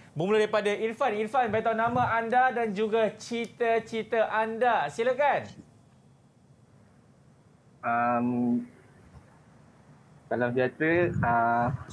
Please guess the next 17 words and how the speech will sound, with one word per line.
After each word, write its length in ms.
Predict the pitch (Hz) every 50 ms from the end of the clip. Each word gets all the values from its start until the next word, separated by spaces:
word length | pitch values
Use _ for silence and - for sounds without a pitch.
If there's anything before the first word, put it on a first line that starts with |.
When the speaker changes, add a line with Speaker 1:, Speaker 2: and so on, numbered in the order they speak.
| - - - - - - _ - _ - - - - - - - - - - - -
Speaker 2:
nama 280 | - 117 113 120 127 131
saya 400 | 135 135 139 139 160 170 175 170
Muhammad 520 | 160 160 156 - 127 127 135 131 139 139 139 131
Irfan 240 | 120 - - 139
Najmi. 320 | 135 131 131 143 151 170 185 196 208 202 - -
Speaker 1:
Hmm? 280 | 135 151 190 247 294 294 - - - - - - - - - - - - - - - - - - - - - -
Speaker 2:
Daripada 380 | - 127 139 135 - 139 135 143
S 220 | 143 - 143 147
M 60 | 147 147
K 140 | 143 165 156
Bukit 240 | 156 151 - 156 139
Sarjana. 500 | 143 143 143 147 151 151 135 113 101 - - - - -
Cita-cita 400 | - 127 - 143 139 147 143 151
saya 460 | 147 151 147 160 180 190 190 190 185 190 190 - - - - - - -
ingin 720 | 123 131 139 143 147 147 143 147 147 147 147 147 147 151 151 - - - -
menjadi, 960 | 131 139 139 143 147 143 139 135 147 147 143 143 139 139 135 135 135 131 131 - - - - - - - - - - - - - - - - - - - - - - -
apa 300 | - 127 131 131 -